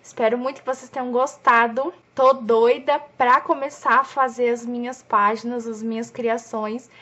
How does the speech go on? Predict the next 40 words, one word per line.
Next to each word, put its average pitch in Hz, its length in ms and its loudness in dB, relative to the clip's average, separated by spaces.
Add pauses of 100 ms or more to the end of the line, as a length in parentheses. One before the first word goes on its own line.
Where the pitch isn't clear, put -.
(260)
Sei - 320 0
que - 100 -20
tô 302 80 -2
atrasada, 269 800 4
mas 247 200 -4
espero 233 400 -4
completar 233 500 -4
a 220 40 2
maratona 226 600 -2
e 226 40 -8
quem 359 200 -6
sabe 330 320 0
ganhar 214 300 -2
o 214 40 -4
próximo 220 480 -6
Kiss. - 400 -16
<laughs> - 60 -10 (1300)
Então 330 320 4
o - 40 2
vídeo 302 260 -8
de 311 100 -2
hoje 320 220 4
é 330 220 6
esse. - 200 -10 (160)
Se - 220 -2
vocês 359 320 2
gostaram, 302 640 4 (340)
deixa 320 380 4
um 359 60 2
like, 262 380 2
comenta 277 600 -2
aqui 247 180 -8
qual 302 200 2
foi 302 200 2
a 269 60 2
folha 240 260 2
que 226 100 -10
você 226 200 -8
mais 220 220 -2
gostou. 208 480 -4